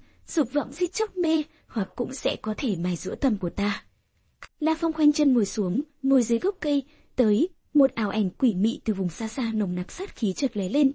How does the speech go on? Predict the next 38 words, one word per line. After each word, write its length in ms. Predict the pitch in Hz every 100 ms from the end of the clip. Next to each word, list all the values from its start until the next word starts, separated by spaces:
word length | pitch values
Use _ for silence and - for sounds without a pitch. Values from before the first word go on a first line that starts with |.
| - _
rồi 200 | - 220
biến 160 | 175 180
mất, 180 | 294 427 - _ _ _
rồi 160 | 320
lập 140 | 285 277
tức 140 | 415 -
tới 140 | 277 214
trước 240 | 403 359
người 80 | 214
La 140 | 208 -
Phong, 200 | 233 220 - _ -
một 160 | 285 269
kiếm 160 | 233
quang 180 | 277 269
chói 220 | - 214
mắt 220 | 220 -
đâm 220 | 254 269 262
thẳng 160 | 196 165
về 80 |
phía 180 | 170 190
đầu 180 | 202 190
La 140 | 185
Phong. 260 | 185 202 185 - - _ _
Vèo, 280 | 220 202 175 - _ _
chung 240 | - 294
quanh 140 | 302 269
trong 200 | 262 233
nháy 140 | 214
mắt 160 | 226 349
xuất 160 | 415
hiện 260 | 311 214 170
trên 200 | - 285
trăm 180 | 277 277
Nguyễn 180 | 214 -
Thần 220 | 254 214
La 100 | 185
Phong. 280 | 190 214 196 - _ _ _
Ầm, 200 | - 190